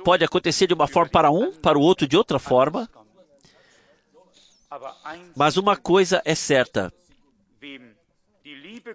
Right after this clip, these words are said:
Quem tem o amor de Deus que foi colocado no seu coração,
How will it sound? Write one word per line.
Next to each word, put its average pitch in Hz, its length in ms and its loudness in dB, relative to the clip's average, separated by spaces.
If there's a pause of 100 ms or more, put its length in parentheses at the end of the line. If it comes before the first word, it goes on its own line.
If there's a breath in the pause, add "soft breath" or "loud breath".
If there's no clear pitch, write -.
(880)
Quem 165 200 -4
tem 214 200 -2
o 202 120 2
amor 170 260 0
de 160 100 -2
Deus 175 320 2
que - 80 -20
foi 170 100 -4
colocado 165 340 0
no 156 60 -8
seu 180 120 0
coração, 147 560 0